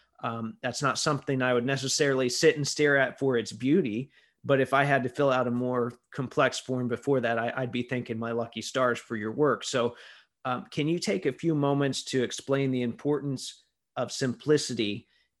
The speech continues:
and not just with the N B A logo, I'm talking in general,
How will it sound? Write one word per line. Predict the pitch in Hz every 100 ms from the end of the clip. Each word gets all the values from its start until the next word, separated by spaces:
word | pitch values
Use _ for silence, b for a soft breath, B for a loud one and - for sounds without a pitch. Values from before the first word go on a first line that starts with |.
| _ _
and | 135 127 123 120 123
not | 151 160
just | 160 156 160
with | 156
the | 151
N | 151
B | 143
A | 143
logo, | 131 120 120
I'm | 123
talking | 127 131 123 131
in | 123 120
general, | 135 120 104 101